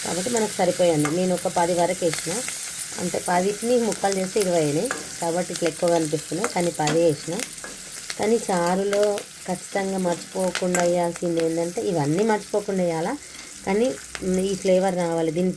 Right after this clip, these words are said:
చారు పేరే మిరియాల చారు కాబట్టి మిరియాలు, ఎల్లిపాయ, జీలకర్ర దంచి, ఆ, వేయాలా. కొంచెం క్వాంటిటీ ఎక్కువ వేయాలా. మిరియాల ఘాటు మనకు తలగాలి కాబట్టి కొంచెం క్వాంటిటీ ఎక్కువ వేయాలా.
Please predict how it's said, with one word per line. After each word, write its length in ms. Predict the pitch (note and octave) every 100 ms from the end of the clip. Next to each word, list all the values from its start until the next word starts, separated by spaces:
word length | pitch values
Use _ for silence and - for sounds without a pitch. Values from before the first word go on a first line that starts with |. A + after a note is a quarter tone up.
| -
చారు 220 | D#3+ D#3+ E3
పేరే 340 | F3+ F3 G3+
మిరియాల 420 | F#3+ F3 F3 E3+ D#3+
చారు 160 | E3 D#3
కాబట్టి 440 | D#3 D#3 F#3+ C#4+ - - - - F#3
మిరియాలు, 400 | F3 F#3 F3+ G#3
ఎల్లిపాయ, 540 | F#3 E3+ E3+ E3+ G3
జీలకర్ర 400 | F#3 E3 D#3 D3+ - -
దంచి, 400 | E3+ E3 - B3
ఆ, 520 | - - E3+ E3+ E3 F3
వేయాలా. 340 | F3 D#3 G3
కొంచెం 340 | B3 A3 G3+
క్వాంటిటీ 400 | F#3 F3+ F3+ F3
ఎక్కువ 240 | E3+ - E3+
వేయాలా. 380 | E3 C#3+ C3+ D3 - - - - - -
మిరియాల 360 | F#3+ G3+ G3+ G3
ఘాటు 360 | F#3+ F3 F3+ G3
మనకు 300 | F#3 F3 F3
తలగాలి 420 | D#3+ D#3+ D#3+ D#3
కాబట్టి 340 | D#3 D#3 D#3
కొంచెం 320 | - F#3+ F#3
క్వాంటిటీ 420 | D#3+ D#3 D#3+ D#3+ D#3+
ఎక్కువ 220 | - D3+
వేయాలా. 400 | D3 C#3+ D3